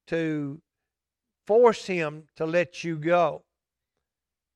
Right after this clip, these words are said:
But he doesn't lay it out. Moses is already struggling with grasping all this. When God calls you, you will struggle. You won't, you won't have all the answers. But I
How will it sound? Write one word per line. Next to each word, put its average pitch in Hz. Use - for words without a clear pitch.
But 170
he 180
doesn't 196
lay 202
it 202
out. 233
Moses 180
is 165
already 196
struggling 165
with 147
grasping 160
all 143
this. 143
When 151
God 175
calls 202
you, 226
you 180
will 180
struggle. 196
You 160
won't, 196
you 180
won't 208
have 214
all 170
the 156
answers. 147
But 151
I 165